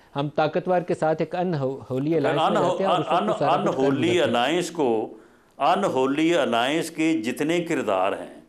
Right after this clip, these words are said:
Speaker 2: उनमें से एक किरदार जो है वो एक, एक अलहदा होके कहे कि जी बाकी सारे, अ, गलत हैं, गंदे हैं, मैं, अ, साफ हूँ,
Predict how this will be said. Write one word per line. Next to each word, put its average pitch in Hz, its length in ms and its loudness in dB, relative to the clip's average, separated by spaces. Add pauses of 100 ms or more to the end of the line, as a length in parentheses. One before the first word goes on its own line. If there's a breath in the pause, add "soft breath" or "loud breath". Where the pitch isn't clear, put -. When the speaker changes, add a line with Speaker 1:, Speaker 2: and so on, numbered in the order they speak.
(680 soft breath)
Speaker 2:
उनमें 208 280 0
से 202 120 2
एक 233 300 0
किरदार 180 380 2
जो 180 120 2
है 180 80 4
वो 190 160 2
एक, 185 240 0
एक 175 280 -2
अलहदा 170 300 2
होके 165 220 2
कहे 175 180 0
कि 175 120 -2
जी 185 120 -4
बाकी 143 320 -2
सारे, 156 360 0
अ, 160 100 -8 (560 loud breath)
गलत 131 340 0
हैं, 143 220 -2
गंदे 120 300 0
हैं, 156 180 -2
मैं, 139 300 0
अ, 131 320 0
साफ 123 360 -2
हूँ, 170 200 -8